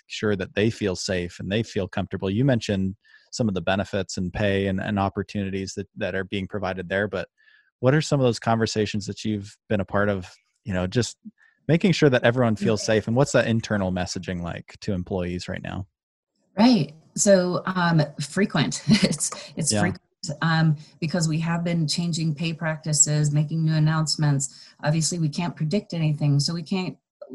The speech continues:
Speaker 2: you know, be messaging about plans that are gonna be a month from now or two months from now because we haven't known. So it's been a frequency of about, um, every other week, a, a very formal communication.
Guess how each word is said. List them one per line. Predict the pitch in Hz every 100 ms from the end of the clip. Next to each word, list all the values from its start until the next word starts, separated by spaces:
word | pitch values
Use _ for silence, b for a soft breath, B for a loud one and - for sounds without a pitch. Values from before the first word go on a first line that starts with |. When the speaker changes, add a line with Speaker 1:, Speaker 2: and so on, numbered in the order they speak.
| 127
Speaker 2:
you | - 156
know, | 147 135 _ - 139
be | 156 147
messaging | 147 151 151 147 147
about | 143 135 -
plans | 165 160 156 151
that | 147
are |
gonna | 147 151
be | 143
a | 143
month | 147 147 151 - _ -
from | 151 131
now | 117 104 - b
or | -
two | 156 - 190
months | 160 147
from | - 143
now | 143 127 110 - B _
because | 147 147 143
we | 139
haven't | 139 143 131
known. | 147 135 123 98 143 - B B B
So | - 151
it's | 151 -
been | 170 175
a | 156 - _
frequency | - 208 214 247 - 202 202
of | 170
about, | 151 151 160 151 -
um, | 147 143 135
every | 143 170
other | 180 175
week, | 156 143 151 - -
a, | 147 - -
a | 135
very | 135 135
formal | 135 - 123 123 147 151
communication. | 185 185 190 202 202 214 226